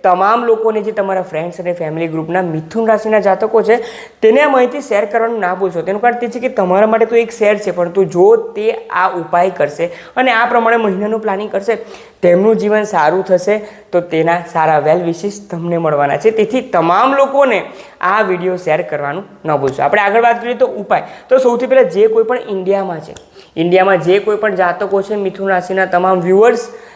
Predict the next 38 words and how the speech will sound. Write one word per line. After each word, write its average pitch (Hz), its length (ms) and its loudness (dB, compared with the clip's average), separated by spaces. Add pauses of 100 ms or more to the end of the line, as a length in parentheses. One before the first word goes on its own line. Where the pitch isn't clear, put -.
(160)
તમારે 196 300 4 (140)
આ 185 260 2
મહિનામાં 170 640 -4
દરરોજ 180 440 2 (260)
એક 170 120 -12
લોટામાં 143 400 -6
ચોખ્ખું 139 320 -6
પાણી 143 340 0
લઈને 170 380 2 (320)
તેમાં 190 420 4 (260)
થોડા 240 300 4
કાળા 185 320 0
તલ 180 240 0
ભેગા 165 300 -2
કરો 185 240 -2
અને 190 120 -4 (140)
દરરોજ 175 560 4 (160)
તમારે 175 400 -4
પીપળાના 185 720 -2
ઝાડમાં 156 500 0
તે 170 140 -2 (160)
પાણી 147 280 0
ચડાવવું 135 460 -4
જોઈએ, 135 240 -8 (380)
જેના 165 260 4
કારણે 170 320 0
તે 175 80 -2
તમને 180 320 0 (320)
શુભ 214 320 0 (400)
ફળ 190 260 4 (160)
આપી 185 280 -4
શકે 208 180 -4
છે. 220 100 -6
અને 226 140 -4
જે 202 240 -2
કંઈ 254 160 0
પણ 247 160 -2
તમારે 196 340 2